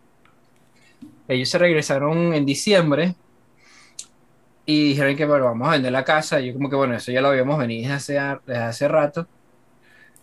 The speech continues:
Y es como que, marico, la, la, le enseñaron la casa, la dicha le enseñó el billete, le dio el cheque y ya vendieron la casa. Y yo como que, marico, la vendiste dice que en tres días, yo me tardé dos años en venderla a nosotros, no me jodas.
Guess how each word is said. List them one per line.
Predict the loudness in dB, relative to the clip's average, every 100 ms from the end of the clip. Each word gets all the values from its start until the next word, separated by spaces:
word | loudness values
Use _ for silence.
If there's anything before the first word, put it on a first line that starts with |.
| -2
Y | 0
es | 0
como | 0 2 2 0
que, | 0
marico, | 2 0 2 0 0 _ _ _ -20 -20 _ -4
la, | -2
la, | 2 2 0 -4
le | -6
enseñaron | -8 -6 -2 0
la | 0 2
casa, | 2 2 2 2
la | 2
dicha | 0 -2
le |
enseñó | -2 0
el | -2
billete, | 0 4 4 4
le | 0
dio | 0 -2
el |
cheque | 0 0 2 -2 -2
y | -2
ya | 0 2
vendieron | 2 2 2
la | 2
casa. | 2 0 -2
Y |
yo | -4
como | -2 0
que, | -2 -2 _ _ _ _ _ _ _ _ _ _
marico, | -4 -2 2
la | 2
vendiste | 0 -6
dice | -6 -2
que | -2
en | -2
tres | -4 -2
días, | 0 0
yo |
me | -2
tardé | -2 -2 0
dos | -2 -2
años | 0
en | 0
venderla | -2 -4 -4
a |
nosotros, | -4 -4 -6 -6 -10
no |
me | -8
jodas. | -2 0 0 0